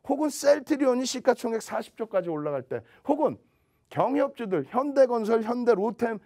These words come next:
현대엘리베이터, 이런 종목군들, 또 작년 말에 에이치엘비, 그런 종목군들 다 잡아서 다 폭등 수익 내드렸죠. 근데 정점을 잡는 방법이 뭐예요? 저는요,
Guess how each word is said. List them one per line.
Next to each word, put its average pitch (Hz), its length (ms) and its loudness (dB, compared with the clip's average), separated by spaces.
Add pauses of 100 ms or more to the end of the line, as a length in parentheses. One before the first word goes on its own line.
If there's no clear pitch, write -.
현대엘리베이터, 240 960 -4 (260)
이런 294 320 0
종목군들, 208 800 -4 (280)
또 - 260 0 (160)
작년 262 480 -2
말에 190 320 0
에이치엘비, 202 480 -2 (420)
그런 320 280 2
종목군들 320 460 0
다 190 220 -2
잡아서 269 340 -2
다 - 480 -8
폭등 302 380 -6
수익 254 180 -6
내드렸죠. 196 540 -2 (400)
근데 311 240 0
정점을 302 640 -2
잡는 240 360 -4
방법이 208 400 -4
뭐예요? 120 300 -6 (340)
저는요, 330 460 -4